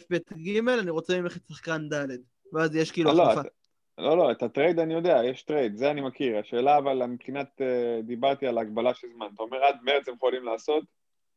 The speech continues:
Speaker 1: עד אמצע העונה, עכשיו בגלל הקורונה זה העשרים וחמישה למרץ, בדרך כלל זה עד אמצע פברואר, כשהעונה מתחילה באוקטובר.
Speaker 2: ו-, ולפני הפלייאוף, גם יש להם אפשרות להחתים שחקנים?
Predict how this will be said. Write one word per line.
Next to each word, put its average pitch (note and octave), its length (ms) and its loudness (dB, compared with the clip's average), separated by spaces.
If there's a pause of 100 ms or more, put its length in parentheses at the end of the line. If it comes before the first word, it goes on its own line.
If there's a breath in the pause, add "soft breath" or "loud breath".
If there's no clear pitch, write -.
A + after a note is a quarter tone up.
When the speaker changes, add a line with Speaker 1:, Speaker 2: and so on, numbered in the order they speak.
(720)
Speaker 1:
עד G3+ 260 4
אמצע G#3 320 2
העונה, E3+ 340 4
עכשיו F#3+ 300 0
בגלל E3+ 220 2
הקורונה E3 480 2
זה D3 160 -2
העשרים D#3 320 -4
וחמישה D3 600 -2
למרץ, C#3+ 800 -4 (400)
בדרך A3+ 380 2
כלל B3+ 160 2
זה F3+ 200 4
עד F3 100 2
אמצע F3 260 0
פברואר, C#3 360 -4 (340)
כשהעונה D#3+ 300 -4
מתחילה D#3 420 0
באוקטובר. C#3+ 400 0 (760)
Speaker 2:
ו-, A2 760 6 (100)
ולפני A#2 460 4
הפלייאוף, B2 400 4
גם C3+ 200 2
יש D3+ 120 -6
להם D3 140 0
אפשרות D3+ 340 -2
להחתים D3 300 -4
שחקנים? D3+ 480 -8